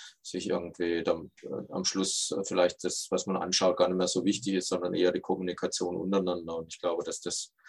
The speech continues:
dass das natürlich durch diese starke Individualisierung, äh,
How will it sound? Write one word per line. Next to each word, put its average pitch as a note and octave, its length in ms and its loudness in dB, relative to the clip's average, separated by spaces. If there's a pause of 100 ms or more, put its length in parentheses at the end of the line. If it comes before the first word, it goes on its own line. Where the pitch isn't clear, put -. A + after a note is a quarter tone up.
(440)
dass - 160 -2
das F#2+ 180 0
natürlich F#2+ 380 4
durch E2 220 0
diese F2+ 320 2
starke G2 460 4
Individualisierung, F#2 1080 2 (760)
äh, A#2+ 60 0